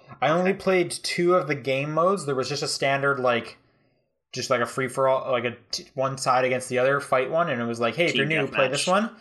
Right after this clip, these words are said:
Speaker 2: Yeah,
Speaker 1: And then
Speaker 2: okay.
Speaker 1: there was another one where it was, like, holding control points, which I played that one as well.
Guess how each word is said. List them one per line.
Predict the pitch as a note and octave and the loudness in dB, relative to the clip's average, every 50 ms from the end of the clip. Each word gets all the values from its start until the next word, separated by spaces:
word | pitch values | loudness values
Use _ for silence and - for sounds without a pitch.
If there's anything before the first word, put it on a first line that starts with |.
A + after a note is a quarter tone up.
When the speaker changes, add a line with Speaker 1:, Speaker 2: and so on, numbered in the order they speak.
| - - - | -20 -6 0
Speaker 2:
Yeah, | A#2+ A2+ G#2+ G2+ | 2 4 4 4
Speaker 1:
And | - C#3+ | 4 2
then | D3 | 2
Speaker 2:
okay. | D3 | 2
Speaker 1:
there | D3 | 0
was | D3 C3 | 0 0
another | C3+ D3+ C#3+ C#3+ C#3+ | 2 2 2 2 2
one | C#3+ C#3+ C#3 | 2 2 2
where | C#3 C3+ C3+ | 4 4 6
it | C3 C3 | 4 4
was, | B2+ | 4
like, | B2+ C3 A#2 | 2 0 0
holding | G#2+ - C#3+ C#3 B2+ B2+ B2+ | 0 -2 -2 0 0 -2 -2
control | A2+ C#3 B2+ A#2+ - C3+ C3 B2+ | -2 -4 -6 -2 0 0 0 0
points, | B2+ - D3 D3 D3+ D#3 D3+ - - - - _ _ _ _ _ | 0 0 -2 -2 -2 -4 -6 -8 -8 -10 -10 _ _ _ _ _
which | B2+ B2+ | -4 -2
I | B2+ | -2
played | B2 - - C3 B2+ | 0 2 2 2 4
that | B2+ B2+ B2+ | 4 4 4
one | B2+ B2+ | 4 2
as | B2+ B2 A#2 | 0 0 0
well. | A#2+ A#2+ A#2 A#2 A#2 A#2 A#2 - | 2 2 2 4 2 0 -2 -6